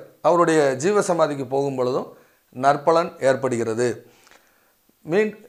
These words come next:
இந்த மாதிரியான ஒரு பிரபஞ்ச ஜோதிடத்தை பயன்படுத்தி வெற்றி கண்டவர்கள் அதிகம். என்னுடைய, இதுவும் என்னுடைய கலை அல்ல, என்னுடைய குருமார்கள் கொடுத்த கலையை உங்களிடம் பதிவிடுகிறேன். இது ரொம்ப, ரொம்ப, இங்க போய் நீங்க எந்த பூஜையும் புனஸ்காரம் செய்யணுங்கிறது அது உங்களுடைய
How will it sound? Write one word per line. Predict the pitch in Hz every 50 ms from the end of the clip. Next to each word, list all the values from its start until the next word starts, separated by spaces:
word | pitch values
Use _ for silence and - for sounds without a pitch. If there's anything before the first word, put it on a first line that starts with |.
| - -
இந்த | 196 208 208 220
மாதிரியான | 208 220 233 247 247 247 233 226 220 208
ஒரு | 190 185 175 165
பிரபஞ்ச | 175 175 185 185 214 214 208 208 190
ஜோதிடத்தை | 156 160 175 180 175 175 170 170 156
பயன்படுத்தி | 120 143 147 160 160 151 147 143 143 156 175 175 - -
வெற்றி | 131 147 143 147 175 175
கண்டவர்கள் | 160 156 147 147 139 139 143 147
அதிகம். | - - 123 131 139 131 143 160 - -
என்னுடைய, | - 127 135 135 131 131 127 120 117 110 - -
இதுவும் | - 127 143 156 175 180 160
என்னுடைய | - 135 135 143 147 143 139 131
கலை | 120 131 135 147 151
அல்ல, | 139 127 127 139 160 -
என்னுடைய | 131 127 127 127 127 120 120
குருமார்கள் | 113 131 147 160 160 151 147 131 131 120 123
கொடுத்த | - 135 131 123 135 120 110 - - - _ _ _ _ _ _ _
கலையை | - 123 135 139 147 151 160 170 -
உங்களிடம் | - 127 127 127 127 131 139 135 135
பதிவிடுகிறேன். | 127 120 131 127 127 120 117 117 123 135 - - - - _ _ _ _ _ _ _ _ -
இது | 139 156 175 208 226 214 - - - - _ _ _ -
ரொம்ப, | 127 135 156 165
ரொம்ப, | 175 165 165 170 185 190 170 147 123 - - -
இங்க | 143 147 147
போய் | 139 156 170 180
நீங்க | 170 165 160 156 147
எந்த | 139 135 151 156 165
பூஜையும் | 135 127 143 156 160 156 160 165 151
புனஸ்காரம் | 143 143 151 147 - 151 147 147 143 139
செய்யணுங்கிறது | 143 139 131 131 135 135 151
அது | 147 127 131 123
உங்களுடைய | 120 123 131 135 131 127 123 123